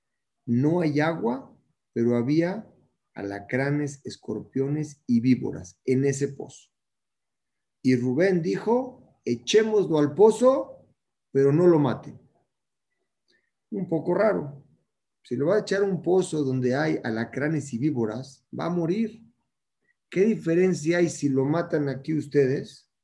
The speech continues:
o lo echan al pozo con alacranes? ¿Qué hizo Rubén? Aparentemente no arregló nada Rubén. Sin embargo, el Or HaHaim Akadosh, un gran comentarista,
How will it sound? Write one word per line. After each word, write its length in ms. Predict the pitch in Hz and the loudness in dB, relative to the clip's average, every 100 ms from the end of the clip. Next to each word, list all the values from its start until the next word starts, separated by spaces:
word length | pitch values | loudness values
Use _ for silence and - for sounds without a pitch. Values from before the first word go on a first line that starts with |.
| _ _ _ - | _ _ _ 2
o 80 | 147 | 4
lo 200 | 151 185 | 6 6
echan 640 | 233 226 185 185 202 185 - _ _ _ _ - | 6 4 0 0 -4 -12 -20 _ _ _ _ 0
al 280 | 151 151 147 | 2 2 0
pozo 340 | 190 185 170 | -2 0 -4
con 180 | 175 175 | -2 -2
alacranes? 680 | 170 165 180 208 190 143 - | -2 -2 -4 -2 -4 -8 -8
¿Qué 180 | 185 | -4
hizo 240 | 214 185 202 | -4 -2 -2
Rubén? 400 | 180 190 214 208 | 0 2 2 0
Aparentemente 800 | - 147 180 180 175 190 170 160 | -2 0 0 -2 -2 -2 -2 -2
no 160 | 170 | 0
arregló 380 | 180 165 156 170 | 0 -2 -2 -2
nada 220 | 165 175 | 0 -2
Rubén. 420 | 151 135 170 151 151 - _ _ _ _ _ _ _ | -2 -4 -4 -6 -12 -20 _ _ _ _ _ _ _
Sin 260 | - 185 185 | -6 0 2
embargo, 540 | 170 135 123 123 139 - - - _ _ _ _ _ _ | 4 2 2 0 -6 -10 -20 -20 _ _ _ _ _ _
el 160 | 123 147 | 0 2
Or 100 | 165 | 2
HaHaim 540 | - 135 143 147 156 - | 0 0 2 2 -2 -8
Akadosh, 640 | 123 - 120 127 131 - - | -6 -2 0 0 -2 -8 -8
un 160 | 127 123 | -4 -2
gran 260 | 135 143 | 0 -2
comentarista, 920 | 143 131 117 110 117 123 - 120 139 | -2 -2 -2 0 -2 -2 -4 -6 -8